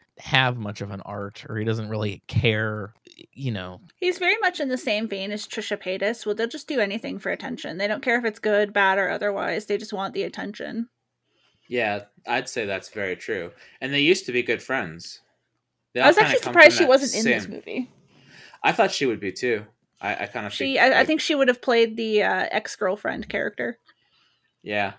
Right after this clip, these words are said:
Speaker 1: They should have just hired one, like, or brought in, like, one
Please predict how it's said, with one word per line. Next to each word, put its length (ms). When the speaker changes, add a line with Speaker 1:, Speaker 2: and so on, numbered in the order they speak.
Speaker 1:
They 180
should 200
have 100
just 160
hired 320
one, 260
like, 260
or 80
brought 220
in, 160
like, 220
one 580